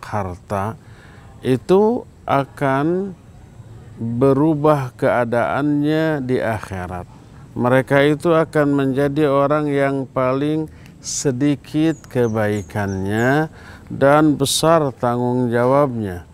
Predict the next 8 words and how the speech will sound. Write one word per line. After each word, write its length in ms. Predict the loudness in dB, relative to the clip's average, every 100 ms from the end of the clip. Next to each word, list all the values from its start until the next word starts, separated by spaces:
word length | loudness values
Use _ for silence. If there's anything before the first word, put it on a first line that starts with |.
| -20 -20
Sebagaimana 800 | -14 -8 -4 -2 0 0 0 0
Rasul 400 | 0 -2 -4 -6
sallallahu 720 | -4 -4 -4 -2 -2 -2 -4 -6
alaihi 800 | -6 -4 -2 -2 -2 -2 -2 -4
wa 400 | -4 0 0 0
alihi 160 | -2
wasallam 560 | -2 -4 -4 -4 -4 -6
bersabda, 640 | -4 -4 -2 2 2 2